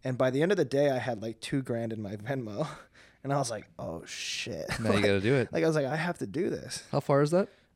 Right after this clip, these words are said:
Speaker 1: Uh, it ended up being forty miles on the dot.
Speaker 2: Okay.
Speaker 1: Mind you, I had never ran over,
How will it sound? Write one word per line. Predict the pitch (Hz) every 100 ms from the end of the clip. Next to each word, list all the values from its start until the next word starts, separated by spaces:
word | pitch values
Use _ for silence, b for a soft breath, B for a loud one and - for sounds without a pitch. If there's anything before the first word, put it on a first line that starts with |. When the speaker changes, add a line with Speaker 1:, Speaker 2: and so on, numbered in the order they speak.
| -
Speaker 1:
Uh, | 143 147
it | 147 160
ended | 185
up | 170
being | 156 147
forty | - 151 156
miles | 147 139 135 127 127
on | 123
the | 113
dot. | 101 113 85 - _ _ -
Speaker 2:
Okay. | 101 104 -
Speaker 1:
Mind | 135 170 214 190
you, | 175
I |
had | 165
never | 151 156 165 170
ran | 143 151 147 135 131 - -
over, | 135 135 135 135 127